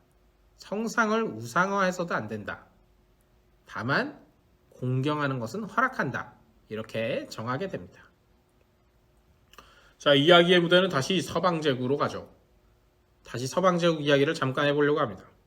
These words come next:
아까 이야기했었던 부분인데 프랑크족이라는, 어, 그 부분에서 프랑크족에 칼 왕이라는 왕이 있었습니다. 이 왕은 매우 매우 매우 독특한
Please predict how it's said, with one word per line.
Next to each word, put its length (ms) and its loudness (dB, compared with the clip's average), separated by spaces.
아까 280 4
이야기했었던 760 0
부분인데 640 -4
프랑크족이라는, 1300 0
어, 500 -16
그 220 -10
부분에서 680 -10
프랑크족에 680 2
칼 500 8
왕이라는 440 4
왕이 260 -4
있었습니다. 640 -14
이 140 -2
왕은 680 4
매우 400 6
매우 360 10
매우 320 4
독특한 840 -6